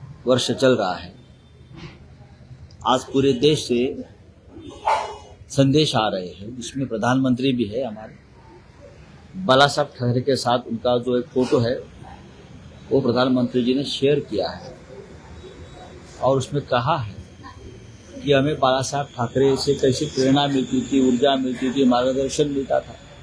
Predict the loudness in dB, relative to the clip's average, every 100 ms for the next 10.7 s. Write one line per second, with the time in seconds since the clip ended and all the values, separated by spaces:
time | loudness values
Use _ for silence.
0 | -20 -20 -20 -20 -20 -20 -20 -20 -20 -20
1 | -20 -20 -20 -20 -8 -2 2 6 6 6
2 | 4 2 2 0 -4 -10 -16 -20 -12 -4
3 | -2 -2 -4 -6 -6 -2 0 2 0 -2
4 | 0 -2 -6 -6 -6 -4 -2 -2 0 -2
5 | -2 -2 -2 -4 -10 -16 -16 -16 -20 -20
6 | -20 -18 -16 -18 -20 -20 -20 -2 0 2
7 | 0 2 2 0 0 2 2 0 -6 -8
8 | -14 -20 -20 -20 -20 -20 -20 -18 -16 -16
9 | -18 -16 -10 2 4 4 2 0 0 2
10 | 2 2 0 0 0 0 0